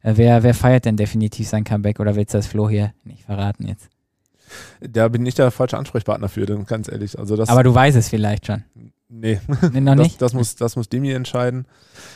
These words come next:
Speaker 2: wer da dann, äh, in der, in der Starting Eleven sein wird.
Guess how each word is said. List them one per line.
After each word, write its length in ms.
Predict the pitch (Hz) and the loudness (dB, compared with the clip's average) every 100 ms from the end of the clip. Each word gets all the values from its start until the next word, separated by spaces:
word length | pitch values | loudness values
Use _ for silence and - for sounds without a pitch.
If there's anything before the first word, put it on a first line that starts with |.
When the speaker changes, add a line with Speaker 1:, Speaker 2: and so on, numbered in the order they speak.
| - | -16
Speaker 2:
wer 280 | 107 113 120 | -2 2 4
da 120 | 117 | 4
dann, 420 | 113 113 110 110 | 2 -2 -4 -6
äh, 360 | 107 107 107 107 104 104 - | -6 -6 -6 -10 -12 -16 -10
in 100 | 110 | -6
der, 180 | 104 110 | -4 -6
in 120 | 104 | -8
der 300 | 110 - - _ | -10 -12 -16 _
Starting 400 | - 110 110 110 | -10 -6 -6 -6
Eleven 340 | 107 110 113 | -4 -4 -4
sein 280 | 107 110 110 | -4 -4 -4
wird. 260 | 107 113 | -4 -6